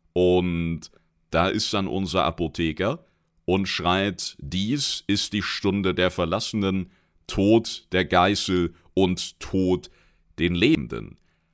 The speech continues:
Und ich weiß nicht, ob wir uns Sorgen machen müssen, dass diese fast finalen Teile der Questreihe so heißen. Ich hoffe, das richtet sich nur gegen die Scharlachroten,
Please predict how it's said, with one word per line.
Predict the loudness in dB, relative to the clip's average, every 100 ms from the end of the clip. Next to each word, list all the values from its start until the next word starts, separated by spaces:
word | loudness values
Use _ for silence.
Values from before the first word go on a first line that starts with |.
| _ _ _ _ _
Und | 4 4 4 2 -2 -2 -4 -6 -8 -12 _ _ -4
ich | 2
weiß | 2 2
nicht, | 0
ob | 2
wir | 4 4
uns | 2 -2
Sorgen | 0 0 0 0
machen | 0 0 0
müssen, | 0 0 -2 -4 -12 _ -10
dass | -2 -2 0 -2 -4
diese | -6 -4 -4 0 2 2 -2
fast | -4 -2 -4 -10
finalen | -6 -4 0 0 2 2 0 -2
Teile | -4 -2 -2 -2
der | -4
Questreihe | -6 -6 -6 -8 -6 -6 -6
so | -6 -8 -6
heißen. | -6 -6 -6 -6 -8 _ _ _
Ich | -12
hoffe, | -6 -4
das | -2 -2 -4
richtet | -4 -4 -4
sich | -6 -6
nur | -4 0 4 4
gegen | 4 2 0
die | -2
Scharlachroten, | -2 0 0 0 -4 -4 0 0 0 -2